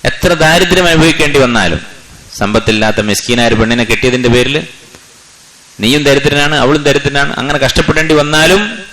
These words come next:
അതാണ് നിനക്ക് നല്ലത് എന്നാണ് നബി സല്ലല്ലാഹു അലൈഹി വസല്ലം പറഞ്ഞത്. അപ്പൊ ഈ ഒരു കാര്യം നമ്മുടെ മനസ്സിലുണ്ടാക്കണം. അല്ലാഹു സുബ്ഹാനഹു വ തആല നമ്മയൊക്കെ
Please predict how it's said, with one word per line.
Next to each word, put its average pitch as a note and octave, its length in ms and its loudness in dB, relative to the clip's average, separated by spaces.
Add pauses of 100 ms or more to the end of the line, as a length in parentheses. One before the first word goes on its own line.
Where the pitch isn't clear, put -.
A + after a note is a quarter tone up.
(680)
അതാണ് G#2 340 0
നിനക്ക് G#2 220 -2
നല്ലത് G2+ 360 0
എന്നാണ് G2+ 360 -2
നബി F#2+ 80 0
സല്ലല്ലാഹു F#2 300 -2
അലൈഹി - 0 -
വസല്ലം F2 160 -4
പറഞ്ഞത്. F2 200 -12 (760)
അപ്പൊ G#2+ 120 0
ഈ C3+ 160 2
ഒരു A2+ 120 0
കാര്യം A#2 240 2
നമ്മുടെ A2 200 0
മനസ്സിലുണ്ടാക്കണം. F2+ 720 -4
അല്ലാഹു G2 260 2
സുബ്ഹാനഹു G2 400 -2
വ F#2 120 -2
തആല G2 160 2
നമ്മയൊക്കെ G2+ 520 -4